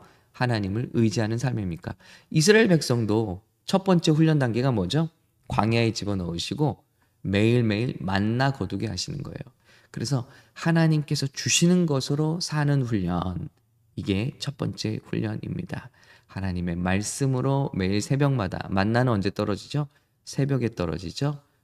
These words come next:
그리고 작은 이슬방울같이 동글동글하게 생겼다고 그랬습니다. 그래서 이것을 거두는 훈련, 날마다 하나님을 의지하고 하나님의 은혜로 사는 훈련을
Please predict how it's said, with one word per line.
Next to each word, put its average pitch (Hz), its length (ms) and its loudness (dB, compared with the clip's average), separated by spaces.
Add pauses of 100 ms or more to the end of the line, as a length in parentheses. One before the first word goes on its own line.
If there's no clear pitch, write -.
(100)
그리고 123 580 -2 (160)
작은 - 580 -2
이슬방울같이 117 1040 0
동글동글하게 107 960 2
생겼다고 - 360 -8
그랬습니다. - 480 -10 (360)
그래서 143 360 2 (280)
이것을 165 400 6
거두는 147 540 8
훈련, 113 520 4
날마다 120 500 4
하나님을 123 500 -2
의지하고 104 580 -2
하나님의 123 600 -2
은혜로 127 480 4
사는 127 340 -2
훈련을 123 760 -2